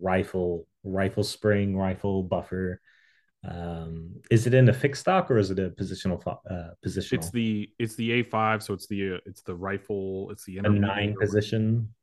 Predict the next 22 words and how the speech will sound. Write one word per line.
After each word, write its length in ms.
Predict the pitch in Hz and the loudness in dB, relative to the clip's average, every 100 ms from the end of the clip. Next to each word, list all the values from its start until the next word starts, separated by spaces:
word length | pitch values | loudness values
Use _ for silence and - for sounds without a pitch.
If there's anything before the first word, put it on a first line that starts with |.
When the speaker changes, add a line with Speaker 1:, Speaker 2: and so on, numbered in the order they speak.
| _ | _
Speaker 2:
Yeah, 540 | 107 104 95 85 80 78 _ _ | -6 -2 -2 -4 -8 -12 _ _
Speaker 1:
Yeah. 200 | 104 107 | 2 2
Speaker 2:
and 160 | 104 104 _ _ - | 2 -4 _ _ -2
it's 200 | 160 170 | -2 0
not, 240 | 190 262 - | -2 -2 -6
it's 180 | 117 | -4
not 220 | 127 147 107 | 0 0 2
bad, 200 | 135 92 | 0 -2
especially 360 | - 135 170 | -6 -6 -4
on 60 | 151 | -4
a 60 | |
twenty 360 | 98 - 110 127 | -4 -4 -2 -2
inch. 240 | 147 - - | -4 -10 -8
It 180 | 104 98 90 | -8 -8 -12
runs, 680 | 90 107 120 120 113 - _ - | -6 -2 -2 -2 -4 -12 _ -18
it 140 | - | -10
feels 300 | - 123 107 | -2 0 -2
great, 300 | - 110 110 | -2 -2 -2
especially 580 | - - - 107 - 110 | -8 -16 -10 -8 -6 -8
shooting, 340 | - 113 104 - | -4 -4 -4 -6
shooting 300 | - 107 101 | -6 -6 -6
suppressed. 520 | 87 - 98 120 - | -10 -8 -6 -6 -12